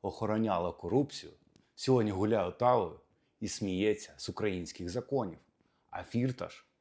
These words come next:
і далі крутить гроші через Альянс, поки суди, силовики мовчать. Країна воює, а мільярди пливуть у кишені зрадників і мафії.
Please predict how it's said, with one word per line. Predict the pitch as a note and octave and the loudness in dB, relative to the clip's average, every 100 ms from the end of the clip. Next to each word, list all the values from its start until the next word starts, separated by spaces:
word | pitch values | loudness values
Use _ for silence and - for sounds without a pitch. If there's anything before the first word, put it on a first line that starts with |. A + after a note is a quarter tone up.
| _ _ | _ _
і | G#2+ | -4
далі | G2+ A#2 F#2 F2 | 2 4 2 0
крутить | - A#2 G#2 E2 | 0 0 0 -6
гроші | D#2+ C3 C#3 - - | 2 6 4 2 -8
через | A2 F#2+ G2+ | -4 -2 0
Альянс, | F#2+ F#2+ E2 - - _ _ _ _ | 0 -2 -4 -12 -20 _ _ _ _
поки | - - | -10 -6
суди, | - - A2 G#2+ | -4 -2 0 0
силовики | - F2 F#2 - B2 - - | 0 0 0 -2 -4 -4 -6
мовчать. | C3+ B2+ C#3 - - _ _ _ _ _ | -4 -2 -2 -2 -8 _ _ _ _ _
Країна | - C3+ B2+ C3+ G#2 E2 - - | 2 6 8 6 2 -2 -8 -2
воює, | F2+ G2 C3 F#2 - _ _ _ _ | 0 2 2 2 -4 _ _ _ _
а | - | -10
мільярди | F2+ F2+ G2 F2 - | -4 0 0 0 -4
пливуть | F2+ F2+ A2 - _ | 0 2 0 -2 _
у | F#2 | -14
кишені | - - F#2 F2 | -8 -8 -6 -8
зрадників | D2+ F2 D#2+ E2+ F2+ - | -6 -6 -6 -10 -10 -4
і | |
мафії. | B2+ B2 - - | 0 0 -2 -14